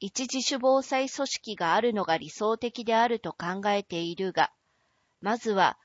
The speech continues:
校区ごとの実情に応じた支援策を講じながら、地域差をなくしていけるよう取り組んでいきたいと考えている。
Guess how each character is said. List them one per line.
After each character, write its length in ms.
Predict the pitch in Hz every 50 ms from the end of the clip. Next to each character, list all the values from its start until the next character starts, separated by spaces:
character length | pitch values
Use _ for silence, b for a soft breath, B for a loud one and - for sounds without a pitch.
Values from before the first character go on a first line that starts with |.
| _ _
校 220 | - 233 233 262 247
区 160 | - 262 262
ご 160 | - 277 277
と 140 | - 269 233
の 140 | 208 175 156
実 300 | - 165 170 - 208 202
情 260 | - 247 226 233 240
に 160 | 240 233 240
応 160 | 240 247 247
じ 120 | 226 220 202
た 140 | 208 175
支 200 | 175 - - 190
援 200 | 196 220 247 262
策 320 | 247 - 233 226 - 208 185
を 100 | 170 160
講 300 | - - 175 185 196 214
じ 160 | - 220 220
な 120 | 214 208
が 140 | 202 196 185
ら、 200 | 175 156 131 - _ _ _ _ _ _ _ _ _ _ _ _
地 200 | - - 247 262
域 180 | 254 - - 262
差 220 | - 254 214 196
を 100 | 185 170
な 140 | 170 170 160
く 140 | - - 233
し 140 | 220 - -
て 140 | 226 220
い 100 | 226 226
け 200 | - - 233 226
る 140 | 214 233 226
よ 360 | 214 226 220 202 175 139 - _
う 60 | -
取 180 | - 185 190 208
り 40 | -
組 200 | - 233 226 226
ん 40 | 220
で 140 | 220 214
い 100 | 214 220
き 100 | - -
た 160 | - - 233 226
い 80 | 233
と 140 | - 196 175
考 340 | - - 180 185 190 190 196 190
え 140 | 190 180
て 180 | - - 175 165
い 120 | 160 156 160
る。 220 | 160 156 - -